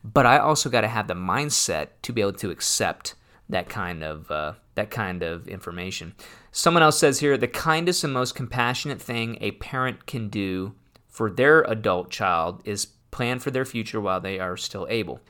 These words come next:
This was not my experience. It has been the most stressful, heartbreaking situation I've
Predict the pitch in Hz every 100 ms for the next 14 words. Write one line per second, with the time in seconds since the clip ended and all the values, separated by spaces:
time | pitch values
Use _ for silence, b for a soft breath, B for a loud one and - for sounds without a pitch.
0 | - - 113 104 113 120 135 123 120 -
1 | - 101 92 92 107 101 104 101 98 95
2 | 95 - - 107 107 - 110 110 - b
3 | b b b 131 123 120 110 110 107 -
4 | 104 101 95 92 104 95 95